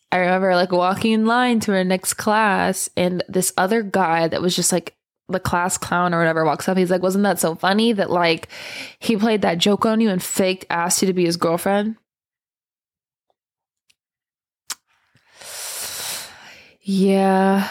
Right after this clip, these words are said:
my heart fell in my stomach, and I just remember laughing and being like, "Yeah, ha, ha, ha."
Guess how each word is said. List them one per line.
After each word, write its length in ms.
my 160
heart 400
fell 840
in 220
my 560
stomach, 680
and 100
I 100
just 180
remember 260
laughing 400
and 80
being 140
like, 160
"Yeah, 260
ha, 160
ha, 220
ha." 360